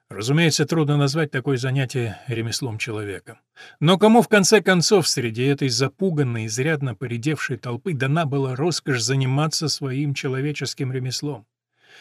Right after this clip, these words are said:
Счастье ещё, что существовала усталость.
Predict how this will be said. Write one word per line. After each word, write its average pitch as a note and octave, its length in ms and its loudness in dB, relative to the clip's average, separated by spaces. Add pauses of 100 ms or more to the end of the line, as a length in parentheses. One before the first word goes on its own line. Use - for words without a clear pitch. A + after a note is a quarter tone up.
(160)
Счастье F3+ 540 4
ещё, C#3 320 0
что - 240 -8
существовала C#3 800 0
усталость. A#2+ 720 -4